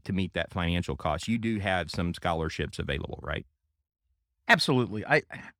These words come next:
Speaker 2: I understand. I, I'm charging this to break even.
Speaker 1: Sure.
Speaker 2: I, and, and again, I will say this. Let me under-, underscore this. I do want to make a profit.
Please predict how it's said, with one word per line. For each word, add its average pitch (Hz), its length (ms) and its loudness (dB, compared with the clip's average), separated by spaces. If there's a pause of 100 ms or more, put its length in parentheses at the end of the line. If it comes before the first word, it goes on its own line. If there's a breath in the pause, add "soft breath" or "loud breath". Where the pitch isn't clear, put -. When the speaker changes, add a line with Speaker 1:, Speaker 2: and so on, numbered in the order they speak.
(200)
Speaker 2:
I 165 160 6
understand. 143 540 2
I, 123 160 -6
I'm 131 120 8
charging 156 400 6
this 120 140 4
to 131 80 0
break 107 260 2
even. 101 340 -4 (120)
Speaker 1:
Sure. - 120 -2 (140)
Speaker 2:
I, 143 80 8 (180)
and, 131 200 4
and 135 240 4
again, 120 400 4
I 120 60 2
will 113 120 2
say - 180 2
this. - 340 -2 (380)
Let 113 120 0
me 139 100 2
under-, 143 220 2 (100)
underscore 113 460 2
this. 92 160 -4 (340)
I 165 100 6
do 190 200 2
want 175 220 4
to 165 60 -2
make 147 200 -2
a - 60 -4
profit. - 420 -4